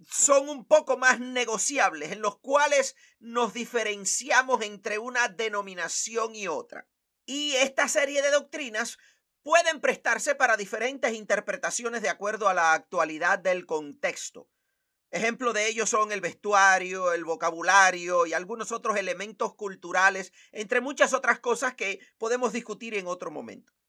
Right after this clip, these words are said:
Pero la cuestión es que tenemos esas diferencias entre una denominación y otras, aunque todas las iglesias venimos de una iglesia común a la cual llamamos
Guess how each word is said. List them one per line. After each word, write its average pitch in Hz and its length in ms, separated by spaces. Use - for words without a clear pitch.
Pero 262 200
la 247 160
cuestión 294 460
es 240 160
que 285 100
tenemos 220 460
esas 226 240
diferencias 220 800
entre 190 240
una 269 240
denominación 214 640
y 254 100
otras, 220 360
aunque 285 560
todas 269 800
las 180 320
iglesias 233 840
venimos 247 560
de 220 160
una 254 720
iglesia 196 560
común 190 340
a 220 60
la 180 140
cual 175 200
llamamos 175 500